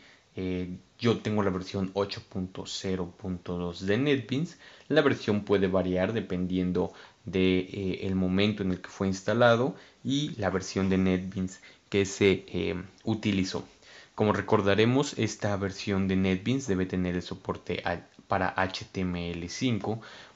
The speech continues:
para que me pueda permitir crear mis aplicaciones en, eh, en Córdoba. Por ejemplo, aquí tengo abiertos algunos archivos, voy a cerrarlos para no entorpecer esta parte.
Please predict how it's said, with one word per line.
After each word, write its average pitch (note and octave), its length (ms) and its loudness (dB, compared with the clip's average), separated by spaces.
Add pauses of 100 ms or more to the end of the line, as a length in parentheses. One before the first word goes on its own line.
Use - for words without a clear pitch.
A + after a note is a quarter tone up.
(140)
para D#3 200 10
que D3 100 2
me G#2+ 100 2
pueda G2 420 0
permitir F#2+ 560 -2
crear F2+ 480 -2
mis A#2 260 -2
aplicaciones F#2 1000 -6
en, F#2 340 -2 (380)
eh, F2+ 560 -4
en G#2 200 -2
Córdoba. - 580 0 (140)
Por - 120 -12
ejemplo, - 380 -8
aquí - 260 -14 (160)
tengo F#2+ 220 -4
abiertos F#2 400 -4
algunos F#2+ 380 -4
archivos, C#3+ 500 -4
voy F#2+ 160 -2
a F#2 60 -4
cerrarlos G#2+ 640 -2 (640)
para A2+ 160 2
no F#2+ 360 0 (520)
entorpecer F#2 840 -6 (1160)
esta F#2+ 340 -14
parte. A#2 440 -2